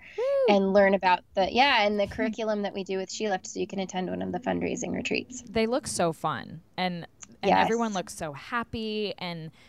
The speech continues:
Speaker 1: so adventurous. I mean, people,
Speaker 2: Yeah.
Speaker 1: I, I wanna know, you know, I've been, you just started,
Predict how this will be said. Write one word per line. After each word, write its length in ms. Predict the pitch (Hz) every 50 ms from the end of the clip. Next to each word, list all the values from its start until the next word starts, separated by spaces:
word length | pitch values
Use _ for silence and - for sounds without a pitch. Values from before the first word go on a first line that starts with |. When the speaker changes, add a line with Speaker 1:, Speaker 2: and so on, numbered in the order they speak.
| _ _
Speaker 1:
so 560 | - - - - 269 254 277 269 226 202 196
adventurous. 1300 | - - 196 170 160 214 240 311 320 330 - - 339 311 302 302 285 294 294 311 294 - - - - - - _ -
I 100 | 208 220
mean, 320 | 226 226 226 220 220 220 - -
people, 120 | - -
Speaker 2:
Yeah. 280 | 208 190 175 - 190 190 - _ _ _ _ _ _ _ -
Speaker 1:
I, 160 | 269 269 - -
I 120 | - 262 262
wanna 340 | 254 294 359 440 466 427
know, 480 | 285 220 202 196 185 175 160 156 156 143
you 160 | - 214 220
know, 140 | 214 208 196
I've 220 | 185 196 214 208 208
been, 200 | 226 208 196 - - _ _ -
you 160 | 208 220 262
just 220 | 240 - 349 - -
started, 420 | - 285 262 247 226 208 190 175